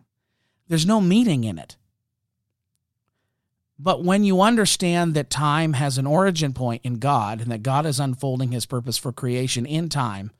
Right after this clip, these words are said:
and that you have found yourself somehow within it, your sole mission in life is to fulfill the purpose that God has for you within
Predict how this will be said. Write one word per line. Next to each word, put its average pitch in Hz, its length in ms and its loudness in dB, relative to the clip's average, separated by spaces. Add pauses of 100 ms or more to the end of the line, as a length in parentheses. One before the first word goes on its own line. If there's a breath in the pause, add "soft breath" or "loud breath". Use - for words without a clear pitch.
(1300)
and 156 180 0
that 147 120 -2
you 156 160 0
have 156 180 0
found 135 300 -2
yourself 123 580 -2
somehow 123 580 -2
within 117 300 -2
it, 101 260 -8 (380)
your 190 380 2
sole 208 420 4
mission 202 460 2
in 160 180 0
life 175 580 0 (720)
is 175 180 0
to 175 120 -2
fulfill 208 720 2
the 160 200 0
purpose 196 720 0 (840)
that 147 280 -4
God 196 500 8
has 190 580 2
for 196 200 0
you 185 380 4
within 185 760 2